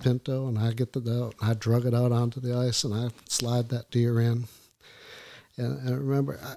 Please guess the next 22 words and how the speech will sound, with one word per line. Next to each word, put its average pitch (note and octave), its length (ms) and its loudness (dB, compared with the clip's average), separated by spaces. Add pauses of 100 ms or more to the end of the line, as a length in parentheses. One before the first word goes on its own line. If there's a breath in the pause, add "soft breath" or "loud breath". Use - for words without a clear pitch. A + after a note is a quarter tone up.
(100)
as B2 200 2
I'm A2+ 200 -2
coming D#3+ 300 4
in D#3 140 2
the C#3+ 80 -2
door, C3 460 0 (1120 loud breath)
this C3+ 160 4
guy's B2+ 260 4
starting B2 300 -2
to G#2+ 40 -4
tell C3 240 2
a A2 40 0
story C3+ 460 0
again. G2 400 -8 (1300 loud breath)
And A#2+ 140 4
I'm B2 100 4
dragging C#3 460 2
this B2 180 -2
deer C3 340 0
across A2+ 520 -4
the, A2 520 -6
uh, G2+ 100 -10